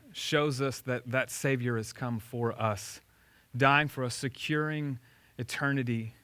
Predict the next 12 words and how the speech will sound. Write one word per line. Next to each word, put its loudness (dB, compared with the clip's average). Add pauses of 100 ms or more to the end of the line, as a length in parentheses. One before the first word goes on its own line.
(580)
in -6
heaven -2
with -6
you. -10 (1300)
Pointing 2
to -2
your 2
glory, 0
pointing -2
to -4
your -2
grace. 2